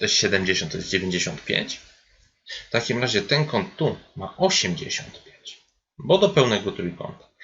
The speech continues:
A ten kąt osiemdziesiąt pięć jest również tu, bo jest wierzchołkowy, czyli to jest osiemdziesiąt pięć.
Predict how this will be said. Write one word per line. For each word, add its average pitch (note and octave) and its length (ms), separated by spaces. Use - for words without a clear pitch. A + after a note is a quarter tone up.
A - 60
ten D#3+ 240
kąt F#2 180
osiemdziesiąt F#2 560
pięć F3+ 220
jest B2+ 200
również D3+ 340
tu, C3+ 120
bo E3 120
jest F#3+ 140
wierzchołkowy, - 540
czyli E3+ 180
to A3 60
jest G#3+ 140
osiemdziesiąt F2+ 580
pięć. - 320